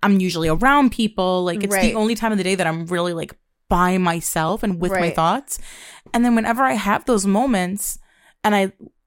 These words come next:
Speaker 1: lean into it, I'm like, "I know the fucking answer."
Speaker 2: Yes.
Speaker 1: I know the answer. It's just, like,
Speaker 2: Yeah.
Speaker 1: sometimes it's like I want people to do the work for me 'cause I,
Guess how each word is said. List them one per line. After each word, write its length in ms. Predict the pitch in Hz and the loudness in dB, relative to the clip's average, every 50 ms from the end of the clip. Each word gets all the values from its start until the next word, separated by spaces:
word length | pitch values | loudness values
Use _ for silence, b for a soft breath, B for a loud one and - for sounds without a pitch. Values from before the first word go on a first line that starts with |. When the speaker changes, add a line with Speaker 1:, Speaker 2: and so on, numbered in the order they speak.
| _ _ _ | _ _ _
Speaker 1:
lean 360 | - 196 196 202 226 226 214 185 | -6 -2 2 2 4 4 2 2
into 400 | 170 175 185 190 - - 277 285 | 0 0 -2 -2 -2 0 0 0
it, 140 | 302 311 - - | 0 -2 -2 -2
I'm 140 | 220 214 208 | 0 0 0
like, 160 | 220 220 - - | 0 -2 -4 -4
"I 120 | 247 277 | -6 -4
know 260 | 330 294 247 277 349 | 0 0 2 2 2
the 100 | 381 349 - | 0 -2 -4
fucking 340 | - - - - 208 202 - | -6 -8 -10 -10 -12 -14 -14
answer." 480 | - - 220 - - - - - 233 - _ _ _ _ _ _ 208 202 | -14 -16 -14 -14 -14 -14 -16 -16 -18 -20 _ _ _ _ _ _ -12 -6
Speaker 2:
Yes. 520 | 226 233 269 359 403 453 427 285 156 - - | -2 0 0 0 0 0 0 0 0 0 0
Speaker 1:
I 160 | - 220 240 | 0 2 4
know 440 | 254 247 233 226 220 226 262 320 320 | 6 6 6 6 6 6 6 6 6
the 300 | 240 247 226 214 226 226 | 4 2 0 -2 -2 -2
answer. 500 | 262 339 339 - - 180 160 156 101 - - | -2 -4 -4 -6 -8 -10 -10 -10 -10 -8 -6
It's 140 | - 185 | -6 -4
just, 200 | - 220 220 220 | -4 -4 -4 -4
like, 140 | 240 208 220 | -4 -4 -2
Speaker 2:
Yeah. 500 | 226 262 294 320 370 415 415 359 254 196 | -2 0 0 0 0 0 0 2 2 2
Speaker 1:
sometimes 360 | - 254 247 - 277 294 254 | 2 2 2 0 0 -2 -2
it's 120 | 240 208 - | -4 -4 -4
like 140 | 226 208 - | -4 -4 -4
I 80 | 190 175 | -4 -4
want 280 | 160 208 202 208 - | -2 -2 -2 -2 -2
people 240 | - 220 190 190 190 | -4 -6 -4 -4 -4
to 80 | 185 185 | -2 -2
do 120 | 185 190 | -2 -2
the 100 | 180 175 | -2 -2
work 280 | 170 165 180 175 - - | -2 -2 -4 -2 0 0
for 320 | - - - 170 170 170 | 0 0 -2 -4 -6 -6
me 240 | 175 180 196 214 208 | -4 -4 -4 -4 -6
'cause 180 | - - 190 | -8 -8 -6
I, 160 | 190 170 170 | -6 -6 -6